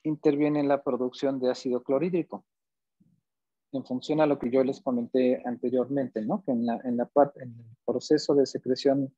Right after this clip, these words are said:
en el proceso, en la parte cefálica y en la parte, eh, gástrica, interviene parcialmente esa estimulación de ese receptor de acetilcolina.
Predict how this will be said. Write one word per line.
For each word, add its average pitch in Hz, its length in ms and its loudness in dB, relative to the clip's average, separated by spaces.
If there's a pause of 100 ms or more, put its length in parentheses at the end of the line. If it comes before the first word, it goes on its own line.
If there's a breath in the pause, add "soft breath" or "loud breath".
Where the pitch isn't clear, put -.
(440)
en 113 200 -4
el 110 80 -8
proceso, 123 880 2
en 113 100 -6
la 117 80 -6
parte 127 320 0
cefálica 127 580 0
y 104 80 -4
en 107 100 -6
la - 80 -10
parte, 123 720 2 (640)
eh, 110 240 0
gástrica, 147 640 0 (680)
interviene 139 880 2 (360)
parcialmente 131 960 0 (340)
esa 120 280 0
estimulación 123 640 -2
de 127 60 0
ese 123 160 -4
receptor - 500 -6
de 110 60 -2
acetilcolina. 139 760 -4